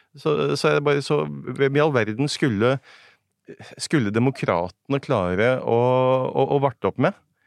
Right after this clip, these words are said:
som vil være sterke nok neste gang? Så det, det, så, så det, det var bare min tanke da, og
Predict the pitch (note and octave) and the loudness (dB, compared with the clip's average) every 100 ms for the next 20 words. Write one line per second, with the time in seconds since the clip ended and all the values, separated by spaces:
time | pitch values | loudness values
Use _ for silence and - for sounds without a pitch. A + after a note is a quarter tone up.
0 | _ _ - D3+ C#3 A2+ G#2+ G2+ F#2+ - | _ _ -2 2 4 2 2 2 0 0
1 | E2+ - E2+ F#2+ F2 - D#2 - C#3+ C#3 | -2 -2 -6 -4 -6 -4 -6 -2 2 2
2 | C3+ C3+ C3 C3 A#2 E3 D3+ D#3+ D#3 C#3 | 2 2 0 -2 -2 0 0 0 0 2
3 | D3+ D#3 C3 A#2+ A#2 B2 C#3 A2+ C#3+ E3+ | 4 4 4 2 2 2 0 2 2 4
4 | D#3 | 2